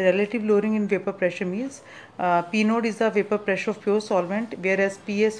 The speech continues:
was the vapor pressure of solution which was lesser than that of the pure solvent। ਤਾਂ ਇਹ, this is lowering in vapor pressure, and if we divide it with vapor pressure of pure solvent, it is relative lowering in vapor pressure।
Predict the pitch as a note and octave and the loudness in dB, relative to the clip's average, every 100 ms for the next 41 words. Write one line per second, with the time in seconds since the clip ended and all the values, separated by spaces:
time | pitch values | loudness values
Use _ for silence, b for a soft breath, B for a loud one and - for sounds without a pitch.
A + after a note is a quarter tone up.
0 | G3+ F#3 F#3 A#3 A3+ F3+ F#3+ F#3+ F#3 - | 0 0 0 -4 -2 -4 -2 0 0 -2
1 | A#3+ B3 - F#3+ E3+ E3 - B3+ G#3 - | -4 -6 -6 -4 -2 -4 -6 -4 -4 -2
2 | G3 F#3 F#3 F3+ F3+ F3 A#3+ G3+ F#3+ F3+ | 2 2 0 0 0 2 0 2 0 2
3 | F3 D#3+ F3 - B3+ - F#3+ F#3 F3 D3 | 2 2 -4 -4 -6 0 0 0 -2 -2
4 | D#3+ A#3+ C#4 B B B - F#3+ F3+ F3 | -2 -6 -8 B B B -8 -4 -2 -4
5 | - - G3+ G3+ F#3 G3+ B3+ B3+ - - | -12 -6 -6 -6 -6 -2 0 0 -2 -8
6 | F#3+ F#3+ A3 A#3+ A3+ G#3+ A3 A3 G#3 - | 0 2 2 0 2 2 2 0 -2 0
7 | D4 E4+ B B B - F#3+ G#3+ A#3+ F#3+ | -2 -2 B B B -2 0 0 -2 0
8 | F#3 F3+ F#3 A#3 G3+ A#3 A#3 - - - | 4 4 4 -2 -4 -6 -6 -8 -20 -20
9 | - F3+ G#3 A3 G3+ G3 G#3+ - A3 A#3+ | -8 -2 -2 0 0 0 -4 -2 2 2
10 | B3+ G#3 D#3+ D#3 A3 C4+ B B B - | 4 2 2 2 -2 -4 B B B -8
11 | G3+ A3+ F#3+ F3+ F#3 G3 A#3+ G#3+ G3 F#3+ | -4 -2 -2 2 2 2 -2 2 2 2
12 | G3 F#3 D#3+ D3+ E3 E3 D#3 G#3 | -4 -4 -4 -6 -4 -4 -4 -6